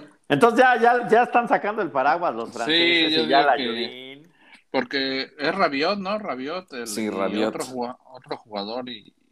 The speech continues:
Speaker 2: y hoy
Speaker 3: Rabiot,
Speaker 2: se,
Speaker 3: sí, sí, sí. Sí,
Speaker 2: hoy se
Speaker 3: de hecho
Speaker 2: reportó
Speaker 3: entrenaron
Speaker 2: nomás.
Speaker 3: separados, no los están, eh, colocando en el mismo lugar, o sea, no están concentrando juntos.
Speaker 1: Mm.
Speaker 3: Y obviamente Rabiot es determinante, ¿no? Fue el que
Speaker 1: Sí,
Speaker 3: les
Speaker 1: sí.
Speaker 3: puso aquel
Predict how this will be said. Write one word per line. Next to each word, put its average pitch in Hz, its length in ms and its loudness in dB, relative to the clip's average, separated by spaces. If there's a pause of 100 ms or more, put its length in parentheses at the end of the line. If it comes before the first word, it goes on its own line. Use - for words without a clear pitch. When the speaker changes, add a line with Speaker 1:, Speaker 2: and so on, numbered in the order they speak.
(160)
Speaker 2:
y - 80 -18
hoy - 80 -8
Speaker 3:
Rabiot, 104 420 2
Speaker 2:
se, 95 280 -6
Speaker 3:
sí, 90 120 -12
sí, 90 140 -10
sí. 85 60 -14 (220)
Sí, 120 360 4
Speaker 2:
hoy 120 80 -2
se 107 80 -4
Speaker 3:
de 123 100 6
hecho 120 140 2
Speaker 2:
reportó 123 200 2
Speaker 3:
entrenaron 123 280 6
Speaker 2:
nomás. 120 200 2
Speaker 3:
separados, 135 1000 -4
no 117 140 -14
los 117 180 -14
están, 117 460 -10 (160)
eh, 113 240 -4
colocando 117 500 -4
en 110 80 -4
el 104 140 -8
mismo 120 240 -6
lugar, 110 380 -2
o 117 40 -6
sea, 113 140 -8
no 117 60 -8
están 120 200 -10
concentrando 110 760 -10
juntos. 135 540 -10 (300)
Speaker 1:
Mm. 92 280 -18
Speaker 3:
Y 123 40 6
obviamente 147 500 2
Rabiot 135 400 -2
es 110 160 -6
determinante, 107 680 -10
¿no? 117 180 -8
Fue 120 200 -4
el 113 60 -6
que - 20 -8
Speaker 1:
Sí, 131 320 6
Speaker 3:
les 98 80 -4
Speaker 1:
sí. 110 100 -2
Speaker 3:
puso 117 240 0
aquel 127 500 0